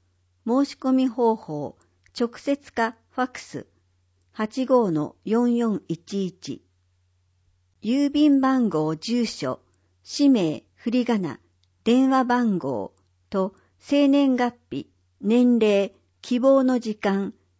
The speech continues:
午前の部か午後の部、お明記。締め切り、三月十五日火曜日、午後五時。問い合わせ先、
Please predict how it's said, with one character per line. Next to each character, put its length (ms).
午 200
前 160
の 200
部 140
か 260
午 160
後 140
の 160
部、 280
お 120
明 280
記。 300
締 200
め 140
切 200
り、 240
三 340
月 260
十 280
五 120
日 460
火 160
曜 300
日、 240
午 160
後 160
五 200
時。 200
問 240
い 60
合 80
わ 140
せ 140
先、 500